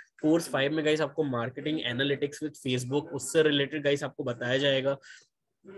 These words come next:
Course six में guys आपको Meta marketing science certification के बारे में बताया जाएगा। तो जिनको भी enroll करना guys आप कर सकते हैं। अब मैं आपको guys trick बता देता हूँ कैसे क्या आपको enroll करना है,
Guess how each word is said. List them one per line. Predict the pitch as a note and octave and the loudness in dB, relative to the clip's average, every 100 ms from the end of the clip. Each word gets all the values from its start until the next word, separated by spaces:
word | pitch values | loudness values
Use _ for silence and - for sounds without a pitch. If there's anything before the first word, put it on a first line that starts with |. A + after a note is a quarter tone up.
| - - - | -18 -20 0
Course | D3+ D#3+ E3 D#3 | 4 4 2 -4
six | C#3 - | -6 -4
में | D#3 | 2
guys | D3+ D3+ | 2 4
आपको | D3+ C3+ D#3 C#3 | 2 0 -2 -2
Meta | C3 B2 D3+ D3+ | -2 0 2 2
marketing | C3 B2 B2+ D#3 D3+ | 0 -2 -4 -4 -4
science | C#3+ C#3 D#3 D#3 - - - - - - | 0 0 0 -4 -14 -20 -20 -20 -20 0
certification | E3 C#3+ D3+ F3+ C#3+ D3+ | 2 2 -2 -4 -2 0
के | D#3+ | 0
बारे | D#3 C3 | 2 2
में | D3+ | 2
बताया | C3+ - A#2 A#2 | 0 -2 -2 0
जाएगा। | A2+ G2+ F#2 | -2 -4 -8
तो | C3+ C3 | -8 -2
जिनको | C3+ C3+ D#3+ | -2 0 0
भी | E3 | 2
enroll | D3 C#3 D3 | 2 2 0
करना | D#3 D3 D3 | 2 0 2
guys | D3 D#3 | 2 2
आप | D#3+ - | 0 -2
कर | B2+ | -2
सकते | C3 - | -6 -8
हैं। | A#2+ | -4
अब | D3+ | 0
मैं | D#3+ | 0
आपको | D#3 D#3+ | 0 2
guys | E3 E3+ - | 2 2 -2
trick | D#3 E3 | -2 2
बता | D3+ D3+ D3 | 2 2 0
देता | D3 D#3 | 0 0
हूँ | E3 | 0
कैसे | D3+ B2+ D#3+ | 0 0 0
क्या | D#3 D3+ | 0 0
आपको | C#3+ - D#3 | 0 -4 -4
enroll | C3+ B2+ C3 C#3 | -2 2 0 0
करना | B2 A#2 | -2 -2
है, | A#2 | -4